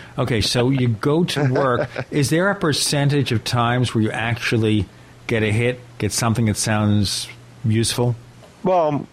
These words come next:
Speaker 2: in my recordings, and I, I get a much higher rate than most of the other people that I, I know or I've worked with. In my recordings, I can get about twenty to thirty, um, E V Ps for every twenty minutes.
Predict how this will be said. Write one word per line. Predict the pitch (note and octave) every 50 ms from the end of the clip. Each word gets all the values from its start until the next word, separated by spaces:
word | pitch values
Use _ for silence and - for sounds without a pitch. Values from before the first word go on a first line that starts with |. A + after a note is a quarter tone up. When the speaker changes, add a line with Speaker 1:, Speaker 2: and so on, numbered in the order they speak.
| - - -
Speaker 2:
in | - D3 D3 C#3+ C3+ C#3 C3+
my | C3+ C3+ E3 F#3
recordings, | G3 E3+ C3+ - - - G2+ G2 G2 F#2+ F#2 F#2 F#2 F#2 F2+ - - - - - - -
and | - A2 A2 G#2+ G#2+
I, | G2 G2+ A2 A2+ A#2 G#2 -
I | A2+ A2
get | A2 A2+ G#2+ G2+
a | G2
much | F#2 F#2+ G2 G2 G2 -
higher | - G2 G2 F#2+ F#2+
rate | F#2+ G2 G2 G2 F#2+ -
than | - F#2 F#2 F#2 F2+ F2+ - - - - -
most | G2 G2 F#2+ F#2 - -
of | - F2
the | F2+ F#2 F#2 G2
other | F#2+ F#2 F#2
people | - - G#2 F#2 F#2+ F#2+ F#2 F#2
that | F2 F2+ F2+ F2 E2+ - -
I, | F#2
I | F#2+
know | F#2 F#2 F#2 F#2 F#2 F#2
or | F2+ F2+ F2+ F2+ F2 F2
I've | F2+ F2 -
worked | F#2+ F#2+ F#2+ F#2+ F#2 - -
with. | G2 F#2+ F2 - - - - - - - - - - -
In | A2 A2
my | A2 A2
recordings, | A2+ A2 A2 A2 A2 - G#2+ G2+ G2+ G2 G2 G2 F#2 -
I | F#2 F#2 G2 F#2
can | F#2+ G2+ G2
get | F#2 G2 G2 F#2 F#2 F#2 E2 E2 - - - - - - - - - - -
about | - G2+ F2 G2+ G2 G2 F#2+ F#2+ D#2+ D#2+ - - - -
twenty | - - - A2+ G#2+ G#2 F#2+
to | F#2 F#2+
thirty, | F2+ - - - G2+ G2 G2 F#2+ F2+ F#2+ F#2 F#2 F#2 F#2 F2 F2 -
um, | - - E2+ E2+ E2 E2+ E2 D#2 D2+ E2 - - - - - - - - - -
E | A2 G#2
V | F#2+ G2 F#2+ F#2+ - - F#2+ F#2+ F#2+
Ps | F#2 -
for | - - F2 E2+
every | F2+ F2 F2+
twenty | E2+ - - F2 F2 E2+
minutes. | E2+ E2+ E2+ E2 D#2 - -